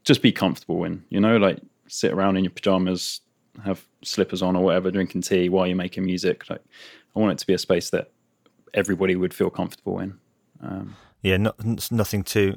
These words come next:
Speaker 2: 'cause that's the thing with those showy ones, it's very much like, "This is the studio."
Speaker 1: Yeah.
Speaker 2: You know, the spaceship, it's very, like,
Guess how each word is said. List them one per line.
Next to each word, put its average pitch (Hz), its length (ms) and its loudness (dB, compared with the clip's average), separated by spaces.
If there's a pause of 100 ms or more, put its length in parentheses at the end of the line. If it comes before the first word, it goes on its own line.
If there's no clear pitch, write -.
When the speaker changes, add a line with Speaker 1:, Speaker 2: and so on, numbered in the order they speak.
(100)
Speaker 2:
'cause 113 140 -2
that's 104 160 4
the - 40 -6
thing 113 140 2
with 98 100 0
those 98 140 6
showy 104 320 4
ones, 90 380 -2
it's 64 160 -8
very 87 200 0
much 90 220 -4
like, 80 280 -6 (300)
"This - 260 -4
is 76 160 -10
the 71 120 -12
studio." 80 680 -6 (200)
Speaker 1:
Yeah. 127 520 8
Speaker 2:
You 87 80 -6
know, 78 220 -8
the 80 100 -8
spaceship, - 680 0
it's - 120 -12
very, 85 400 -2 (460)
like, 78 220 -4